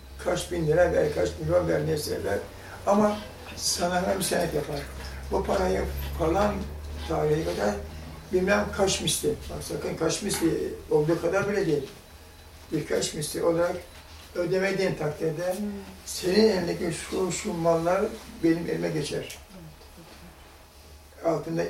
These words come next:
Speaker 1: imzayı bastın mı sen haplottun demektir. O, o parayı veremeyeceğine göre bütün malın mülkün elden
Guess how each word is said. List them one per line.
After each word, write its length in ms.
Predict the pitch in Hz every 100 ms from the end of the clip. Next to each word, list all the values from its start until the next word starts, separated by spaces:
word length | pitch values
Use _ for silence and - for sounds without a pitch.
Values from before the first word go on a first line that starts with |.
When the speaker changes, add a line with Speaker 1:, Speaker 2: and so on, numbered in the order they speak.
| - - 170
Speaker 1:
imzayı 400 | 156 165 160 202
bastın 380 | 202 - 101
mı 160 | 240 254 - - - - -
sen 180 | - 175 160
haplottun 460 | 160 156 151 151 139
demektir. 400 | 139 147 - 143 -
O, 60 |
o 380 | 170 160 - 170
parayı 400 | 160 160 151 143 - - - - - - - 143 - -
veremeyeceğine 680 | 165 180 170 156 151 151
göre 340 | 156 180 262 - - - - -
bütün 280 | 185 - 170
malın 320 | 156 165 151
mülkün 420 | 147 147 - -
elden 360 | - 156 160